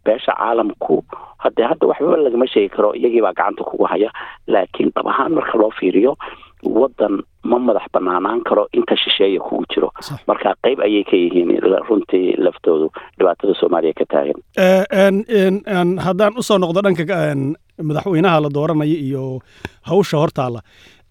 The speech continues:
Speaker 2: Inta aanan madaxweynaha noociisa iyo qofka, en, ku habboon Soomaaliya aanan soo gaadhin, daqiiqo yar, maxay tahay caqabadaha Soomaaliya haatan, en, hor yaalla, en, madaxweynaha iman doona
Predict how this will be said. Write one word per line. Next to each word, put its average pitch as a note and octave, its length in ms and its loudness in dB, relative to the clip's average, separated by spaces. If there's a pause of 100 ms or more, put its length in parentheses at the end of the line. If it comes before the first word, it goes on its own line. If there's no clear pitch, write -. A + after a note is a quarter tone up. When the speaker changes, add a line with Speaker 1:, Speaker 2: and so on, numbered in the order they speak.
(280)
Speaker 2:
Inta A#3+ 240 2
aanan F#3+ 320 4
madaxweynaha E3 460 4
noociisa F#3 580 2
iyo D3 340 -4 (540)
qofka, F3 320 0 (260)
en, C#3+ 300 -2
ku A3 100 -2
habboon D3+ 260 -2
Soomaaliya D3 400 2
aanan C3+ 160 0
soo F3+ 180 2
gaadhin, B2 280 0 (880)
daqiiqo F3 420 0
yar, G#3+ 200 4 (560)
maxay E3+ 240 0
tahay C#3+ 280 -2
caqabadaha C#3+ 680 0
Soomaaliya C#3+ 560 0
haatan, C3+ 440 -2 (480)
en, C3 420 -4 (220)
hor G3 160 4
yaalla, B2+ 520 0 (580)
en, B2 520 -6
madaxweynaha D3 580 0
iman D#3+ 280 2
doona B2 300 -4